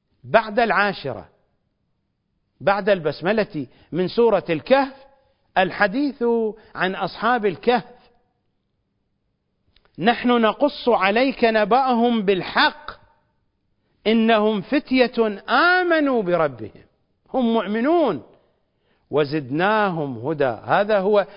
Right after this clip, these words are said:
الإيمان الثاني، ولذا سيعودون مع إمام زماننا، إنهم من خواص أنصاره، الروايات أخبرتنا بذلك.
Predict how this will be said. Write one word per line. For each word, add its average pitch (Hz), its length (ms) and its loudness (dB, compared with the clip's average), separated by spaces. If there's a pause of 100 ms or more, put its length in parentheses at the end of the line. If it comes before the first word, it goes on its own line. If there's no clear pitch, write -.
(120)
الإيمان 190 640 -2
الثاني، 240 540 -2 (200)
ولذا 214 760 2 (920)
سيعودون 160 800 0
مع 202 220 0
إمام 175 400 -2
زماننا، 104 600 -10 (1600)
إنهم 151 420 0
من 143 140 -4
خواص 175 460 0
أنصاره، 156 680 -2 (220)
الروايات 165 580 2 (400)
أخبرتنا 160 580 0
بذلك. 196 560 -2